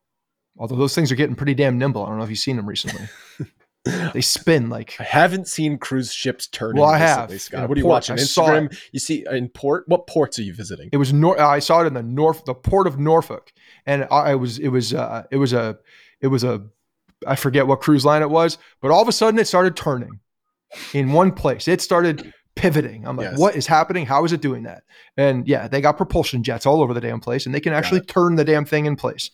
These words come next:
Speaker 1: Pretty impressive.
Speaker 2: Well, maybe
Speaker 1: That's
Speaker 2: it's
Speaker 1: what the
Speaker 2: like
Speaker 1: Yankees need
Speaker 2: turning
Speaker 1: to
Speaker 2: a,
Speaker 1: do.
Speaker 2: a big-ass yellow school bus, 'cause those things still don't turn well.
Speaker 1: Those are difficult. It's amazing that school buses really haven't,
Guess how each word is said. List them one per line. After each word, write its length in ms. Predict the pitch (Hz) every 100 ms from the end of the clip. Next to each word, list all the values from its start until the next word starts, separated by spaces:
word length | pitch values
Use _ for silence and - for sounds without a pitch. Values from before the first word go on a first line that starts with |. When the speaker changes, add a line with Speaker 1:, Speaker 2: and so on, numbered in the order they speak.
| _ -
Speaker 1:
Pretty 220 | 151 147
impressive. 520 | 143 123 113 110 - -
Speaker 2:
Well, 80 | 139
maybe 240 | 165 165
Speaker 1:
That's 120 | 170
Speaker 2:
it's 60 | 143
Speaker 1:
what 60 | 151
the 60 |
Speaker 2:
like 100 | 147
Speaker 1:
Yankees 140 | 147 139
need 160 | 135
Speaker 2:
turning 0 |
Speaker 1:
to 200 | 123 110 -
Speaker 2:
a, 20 |
Speaker 1:
do. 80 | 110
Speaker 2:
a 20 |
big-ass 600 | 95 135 123 120 110 -
yellow 320 | 104 101 95
school 400 | - - 107 92
bus, 260 | 92 98 -
'cause 220 | 95 107
those 240 | 127 127
things 260 | - 113 101
still 220 | - 110
don't 200 | 101 98
turn 280 | - 87 71
well. 200 | - - _ _ _ _ _
Speaker 1:
Those 240 | 120 143
are 60 | 143
difficult. 400 | 135 - 101 104
It's 120 | 180
amazing 400 | 262 262 220 190
that 100 | 147
school 220 | - 165
buses 340 | 151 143 123 110
really 240 | 143 135
haven't, 400 | 123 127 123 113